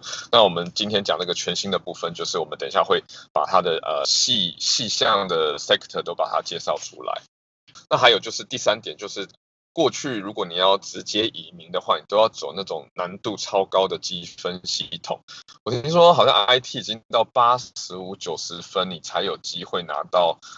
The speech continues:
呃，P R。你在，你的分数如果不够，没有到八十五、九十分的话，那你基本上是拿不到的。然后你也不需要州，州或公司的担保。对，那，那这个是真的，我那时候曾经算了一下我的分数，我的分数大概只有六十五分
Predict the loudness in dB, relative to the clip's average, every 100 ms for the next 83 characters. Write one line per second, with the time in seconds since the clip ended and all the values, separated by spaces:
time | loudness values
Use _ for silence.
0 | 0 0 0 0 -2 -2 6 6 6 0
1 | 0 0 0 -4 -6 -6 -6 -2 -2 -2
2 | _ -2 2 2 4 2 2 -4 -12 -10
3 | -10 -8 -6 -2 2 2 2 -18 _ _
4 | _ -2 -2 -2 -6 -4 0 -2 -2 -6
5 | -4 -6 -2 2 2 2 0 0 0 -2
6 | -4 -2 2 2 2 0 0 -2 -4 -2
7 | -2 -4 -6 -8 -8 -6 -2 -4 -2 -4
8 | -4 _ -20 -20 _ -6 2 6 6 4
9 | _ _ -4 0 2 2 2 0 0 -8
10 | -4 -2 -2 -2 0 2 2 0 -2 -6
11 | -6 -10 -8 0 0 0 -2 0 0 -2
12 | -6 -8 -6 -8 -6 -4 -4 -2 0 2
13 | 0 -2 -6 -6 -10 -14 -14